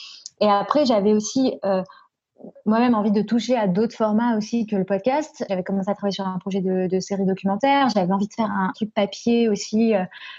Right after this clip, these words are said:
mais qui soit pas, euh, euh, juste, enfin, qui soit pas une copie du podcast sur le papier. J'avais envie d'autre chose.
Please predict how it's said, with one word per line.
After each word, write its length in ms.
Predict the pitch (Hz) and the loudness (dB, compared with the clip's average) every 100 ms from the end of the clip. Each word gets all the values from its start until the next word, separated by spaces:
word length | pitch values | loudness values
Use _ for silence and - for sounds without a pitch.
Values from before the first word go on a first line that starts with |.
| - | -2
mais 80 | 170 | 0
qui 100 | 220 | 2
soit 160 | 240 | 2
pas, 460 | 220 254 247 208 190 - - - | 2 4 4 2 -2 -10 -14 -4
euh, 40 | |
euh, 160 | 185 185 | -2 2
juste, 480 | 180 190 247 240 - | 2 2 2 -2 -4
enfin, 140 | 214 | -6
qui 120 | 202 190 | -2 -2
soit 80 | |
pas 80 | 214 | 0
une 80 | 226 | 2
copie 240 | 233 240 | 2 2
du 100 | 214 | 2
podcast 640 | 220 214 226 226 226 - 190 | 2 0 0 0 -2 -2 -2
sur 180 | 202 | 0
le 80 | 202 | 0
papier. 300 | 196 214 247 | 0 0 0
J'avais 180 | 214 190 | 2 0
envie 160 | 196 196 | 0 2
d'autre 220 | 214 208 | 0 2
chose. 180 | 277 | 2